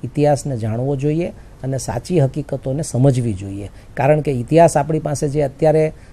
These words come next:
સામાન્ય રીતે સામાન્ય લોકો પાસે જે આવી રહ્યો છે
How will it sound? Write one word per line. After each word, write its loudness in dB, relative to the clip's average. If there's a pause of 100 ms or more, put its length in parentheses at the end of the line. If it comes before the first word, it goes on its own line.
સામાન્ય 4
રીતે 2
સામાન્ય 2
લોકો 4
પાસે 0
જે 2
આવી 2
રહ્યો 0
છે 0